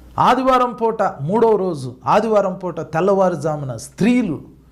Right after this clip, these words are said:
యేసు ప్రభు పునరుద్ధానాన్ని చూసి, గమనించి శిష్యుల దగ్గరికి వచ్చి చెప్పారు, "యేసు పునరుద్ధానుడయ్యాడు"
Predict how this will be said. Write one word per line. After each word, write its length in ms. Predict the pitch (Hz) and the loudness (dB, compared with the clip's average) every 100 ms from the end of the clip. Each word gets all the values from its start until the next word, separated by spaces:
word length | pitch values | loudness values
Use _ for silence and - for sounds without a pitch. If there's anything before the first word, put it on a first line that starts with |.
| _ _ _ - 120 | _ _ _ -10 0
యేసు 400 | 220 269 262 262 | 2 2 0 -2
ప్రభు 400 | 233 240 233 226 | 0 0 2 -2
పునరుద్ధానాన్ని 920 | - 214 220 170 139 208 202 190 180 | -2 0 0 0 0 0 0 -2 -4
చూసి, 600 | - 226 262 262 190 98 151 | -2 2 2 0 -6 -2 0
గమనించి 640 | 233 277 262 - 156 - - - - - - - - | 0 -2 -4 -6 -8 -10 -16 -20 -20 -20 -20 -20 -4
శిష్యుల 420 | - 240 302 294 | 0 0 2 2
దగ్గరికి 360 | 247 220 208 208 | 2 2 0 -2
వచ్చి 260 | - 165 - | -4 -4 0
చెప్పారు, 420 | 220 226 233 107 - - _ _ _ _ _ _ - | 0 2 0 -2 -12 -20 _ _ _ _ _ _ -2
"యేసు 480 | 151 277 269 - 277 | 2 4 2 -4 -4
పునరుద్ధానుడయ్యాడు" 1400 | 180 226 262 269 156 262 254 247 247 240 240 240 220 | -2 -2 0 -2 2 2 4 2 0 2 2 4 2